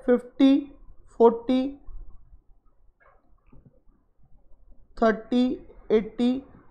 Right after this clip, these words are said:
हंड्रेड। तो अब मैंने क्या बोला आपको, say for example question में बोला हुआ है कि in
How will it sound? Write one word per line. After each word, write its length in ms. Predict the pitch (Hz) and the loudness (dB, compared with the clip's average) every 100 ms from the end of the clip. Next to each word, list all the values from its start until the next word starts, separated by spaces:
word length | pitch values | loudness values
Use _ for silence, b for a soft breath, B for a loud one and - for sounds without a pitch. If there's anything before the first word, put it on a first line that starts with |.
| - | -6
हंड्रेड। 360 | 180 170 143 147 - _ _ - | -4 -4 -6 -10 -20 _ _ 2
तो 60 | |
अब 140 | 320 339 | 4 6
मैंने 240 | 370 392 | 2 0
क्या 180 | 381 370 | 4 4
बोला 240 | 320 285 | 6 8
आपको, 320 | 254 247 311 | 8 6 -2
say 140 | 320 294 | -2 -2
for 160 | 277 311 | 4 4
example 380 | 294 302 330 | 4 2 0
question 240 | 320 277 294 | 0 -2 0
में 120 | 302 | 4
बोला 180 | 269 262 | 6 8
हुआ 180 | 262 285 | 8 8
है 80 | 302 B B - | 4 B B 0
कि 60 | 339 330 - 330 | 2 2 0 0
in 120 | 381 | 0